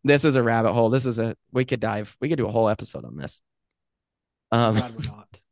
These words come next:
Speaker 1: <laughs> that's, those are really good. Do you have anything else you wanna hit us with before you leave?
Speaker 2: No, no, I
Speaker 1: Okay.
Speaker 2: think that's enough for the day.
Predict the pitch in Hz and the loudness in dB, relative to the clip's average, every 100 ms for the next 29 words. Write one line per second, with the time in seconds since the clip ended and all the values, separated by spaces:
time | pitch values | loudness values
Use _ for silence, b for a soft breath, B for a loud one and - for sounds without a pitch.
0 | _ 151 - - - - - _ _ _ | _ -4 -2 -6 -6 -14 -20 _ _ _
1 | - 202 269 B B _ 151 156 156 143 | -2 0 0 B B _ 4 4 6 6
2 | 127 120 107 104 - 139 160 170 147 175 | 4 2 0 -2 -2 2 4 4 2 0
3 | 185 180 156 147 143 131 127 127 117 - | 0 -2 -2 -4 -4 -6 -4 -4 -4 -6
4 | 110 - 110 - 110 104 98 98 - _ | -10 -10 -14 -4 -2 0 -2 -6 -10 _
5 | _ _ _ _ _ _ _ _ _ _ | _ _ _ _ _ _ _ _ _ _
6 | _ _ _ _ _ _ 139 127 113 - | _ _ _ _ _ _ -8 -6 -8 -12
7 | _ _ _ 135 131 135 123 98 135 123 | _ _ _ -12 -10 -10 -6 -6 -6 -6
8 | 123 113 120 117 - - 117 113 113 113 | -8 -8 -8 -8 -8 -12 -14 -12 -14 -16